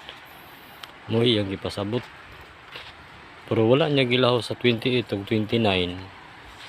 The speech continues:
Padulong sa thirty. Nga ang gipasabot ana ang naigo ana ang ilang founder nga maoy mga kawatan nga mo'y nagwatak-watak sa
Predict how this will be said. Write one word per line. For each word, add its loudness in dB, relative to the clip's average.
Padulong 4
sa -6
thirty. -4
Nga 2
ang 4
gipasabot 0
ana -2
ang -2
naigo 0
ana -4
ang -6
ilang 0
founder 2
nga 2
maoy 0
mga -4
kawatan 2
nga -2
mo'y -4
nagwatak-watak -2
sa -14